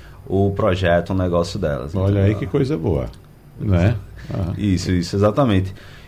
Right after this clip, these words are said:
Speaker 1: E isso casa muito bem com o grande propósito da Hospital Med, que é justamente fazer essa interface entre necessidade e solução, a demanda do mercado junto a fornecedores.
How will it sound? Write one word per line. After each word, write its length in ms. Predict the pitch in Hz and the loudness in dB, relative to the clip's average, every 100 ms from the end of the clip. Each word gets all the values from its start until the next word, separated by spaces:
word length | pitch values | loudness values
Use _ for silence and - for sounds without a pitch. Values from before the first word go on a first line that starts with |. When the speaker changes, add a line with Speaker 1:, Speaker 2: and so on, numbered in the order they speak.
| - | -2
Speaker 1:
E 640 | 113 131 135 135 131 113 - | 2 6 6 6 6 2 2
isso 320 | 131 151 156 | 4 4 2
casa 320 | - 151 147 | 4 4 6
muito 300 | 139 151 180 | 4 4 4
bem 260 | 160 135 165 | 2 2 2
com 100 | 175 | 0
o 40 | |
grande 240 | 147 151 165 | 2 2 2
propósito 580 | 170 151 143 151 156 156 | -2 0 4 4 2 -2
da 180 | 135 143 | 4 4
Hospital 380 | 147 165 160 | 4 -2 -2
Med, 320 | 151 117 101 85 - | 0 2 0 -2 -6
que 80 | - | 0
é 80 | 107 | 0
justamente 560 | 120 - 123 117 117 | 0 -2 -2 -2 -4
fazer 460 | - 135 113 110 127 | -2 2 2 2 0
essa 340 | 165 165 143 | 0 0 -2
interface 800 | 123 113 101 - 98 104 - 156 175 - - - | -2 -2 -2 2 2 2 -2 -8 -8 -18 -20 -10
entre 380 | - 123 107 113 | 0 0 2 0
necessidade 760 | 127 156 170 156 160 165 165 170 | 0 -2 -4 0 4 4 2 -2
e 60 | 151 | -2
solução, 600 | 170 170 175 113 92 92 | 0 0 0 0 0 0
a 80 | 101 | 0
demanda 440 | 104 117 135 160 | 2 4 4 4
do 80 | 151 | 2
mercado 600 | 147 127 - 139 156 156 | 2 0 4 4 4 4
junto 320 | 139 151 151 | 2 0 2
a 60 | 147 | 0
fornecedores. 840 | 147 147 147 - 110 95 85 95 | 4 4 4 4 4 4 4 0